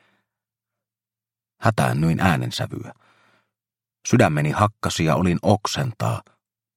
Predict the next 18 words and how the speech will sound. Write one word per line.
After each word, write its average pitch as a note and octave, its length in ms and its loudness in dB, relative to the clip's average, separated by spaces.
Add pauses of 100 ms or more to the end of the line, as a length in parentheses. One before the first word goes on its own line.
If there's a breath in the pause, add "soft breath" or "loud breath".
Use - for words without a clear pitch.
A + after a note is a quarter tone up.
(200)
mutta A#2 300 2
tunteen A#2 420 4
hälvettyä A#2+ 640 2
mieleeni G#2 520 4
välähti. - 580 0 (1500 soft breath)
Jos B2 260 6
muki C3 340 6
olisi G#2+ 360 4
ollut D#2+ 360 0
täysi, G2 460 2
en G2 140 2
olisi G#2+ 400 4
kurottanut G2 580 2 (100)
kohti G2 320 2
maitotölkkiä. - 1040 -2 (1700)
En D#2+ 120 4
halunnut F2+ 460 2
viisastella. - 800 -2